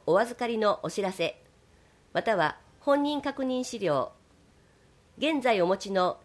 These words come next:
被保険者証、印鑑を持って、区役所保険年金にお越しください。十月三十一日までに七十五歳になられる方には、すでに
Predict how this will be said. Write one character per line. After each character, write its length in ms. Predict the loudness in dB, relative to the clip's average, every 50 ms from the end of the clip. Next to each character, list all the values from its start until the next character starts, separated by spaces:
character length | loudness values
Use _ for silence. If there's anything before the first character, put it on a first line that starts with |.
| -20
被 300 | -12 -8 -6 -6 -6 -8 -8 -8
保 100 | -6 0
険 220 | 2 2 2 2
者 120 | 2 -2
証、 400 | -4 -2 0 2 2 2 2 -2 -6 _ _ _ _ _ _ _ _ _ _ _ 0
印 160 | 0 0 2
鑑 240 | 2 2 2 2 2
を 80 | 0
持 120 | 0 0 -2
っ 80 | -2
て、 340 | -2 0 0 0 0 -2 -6 -20 _ _ _ _ _ _ _ _ _ _ _
区 100 | 0 2
役 180 | 2 2 2 -2
所 400 | -4 -2 2 2 2 2 0 -6 _ _ _
保 100 | -12 -6
険 240 | -2 -2 0 0 0
年 220 | -2 -2 -2 -4
金 240 | -4 -4 -4 -2 -2
に 180 | -2 -2 -4 -4
お 60 | -4
越 180 | -4 -4 -4 -4
し 20 |
く 100 | -6 -8
だ 120 | -8 -8 -6
さ 160 | -4 -4 -4
い。 120 | -4 -6 -10 _ _ _ _ _ _ _ _ _ _ _ _ _ _ _ _ _ _ _ _ _ _ _ _ _ _ _ _ _ _ _ _ _ _ _ _ _ _ _ -4
十 160 | -2 -2 0
月 220 | 0 -2 -2 -2
三 260 | -2 -2 0 0 0
十 140 | -2 -4 -6
一 160 | -6 -6 -8
日 200 | -10 -8 -6 -4
ま 120 | -4 -2 -2
で 100 | -2 0
に 260 | 0 0 -2 -4 -6 _ _ _ _
七 240 | 0 2 2 2 2
十 160 | 0 0 -2
五 100 | 0 0
歳 220 | 0 0 0 0 0
に 100 | 0 0
な 140 | 0 2 2
ら 100 | 2 2
れ 120 | 2 0
る 80 | 0 -2
方 220 | -4 -4 -2 -2
に 120 | -2 0
は、 220 | 0 0 0 -2 -4 -8 _ _ _ _ _ _ _ _ _ _ _ -20 -20 _ _ _ _ _ _ _ _ _ _ _ _ _ _ _
す 160 | -10 -8 0
で 160 | 4 4 4
に 340 | 6 4 2 2 0 -2 -6